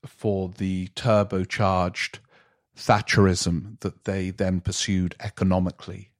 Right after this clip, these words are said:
and in some of the public service reforms. That was the error. But anyway, they, they now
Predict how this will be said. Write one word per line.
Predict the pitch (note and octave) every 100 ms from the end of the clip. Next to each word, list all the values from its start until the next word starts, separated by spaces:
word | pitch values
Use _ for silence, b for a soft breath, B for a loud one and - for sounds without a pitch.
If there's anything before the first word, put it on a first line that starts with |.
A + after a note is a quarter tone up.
| _
and | G#2+ G2
in | F2+
some | - F#2+
of | F#2
the | E2+
public | - G2+ F#2+ -
service | - F#2 F2 -
reforms. | F2+ - G2 F2 - -
That | B2 C3
was | A#2+
the | - F#2+
error. | F2+ E2 F#2 _ -
But | A#2
anyway, | C3+ A#2 G2+
they, | F#2+ B2 A2
they | G#2 A#2+
now | B2 G#2 F2 F#2